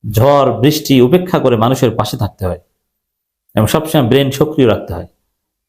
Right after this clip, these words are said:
ঠিক মতো ঘুমানো যায় না, সজাগ দৃষ্টি রাখতে হয়। তো দর্শক, আহ, পুলিশ সুপারদের লটারির মাধ্যমে বদলি একটি রাজনৈতিক দলের দাবি,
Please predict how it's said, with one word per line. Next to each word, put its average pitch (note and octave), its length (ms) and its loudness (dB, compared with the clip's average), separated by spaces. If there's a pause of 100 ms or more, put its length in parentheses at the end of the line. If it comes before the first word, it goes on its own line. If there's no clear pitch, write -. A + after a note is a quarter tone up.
(300)
ঠিক D3+ 160 0
মতো E3 160 2
ঘুমানো D3+ 340 4
যায় G#2+ 200 2
না, D#2 160 -6 (1500)
সজাগ D3 340 2
দৃষ্টি D3+ 260 2
রাখতে A2+ 260 0
হয়। F2 220 -4 (1900)
তো D3 60 4
দর্শক, D#3+ 280 2 (300)
আহ, B2 380 2
পুলিশ F#3+ 300 2
সুপারদের F#3 420 2
লটারির D#3+ 320 2
মাধ্যমে D3 320 2
বদলি B2+ 280 0
একটি C3 180 0
রাজনৈতিক A#2 440 0
দলের A#2 200 2
দাবি, G2 300 0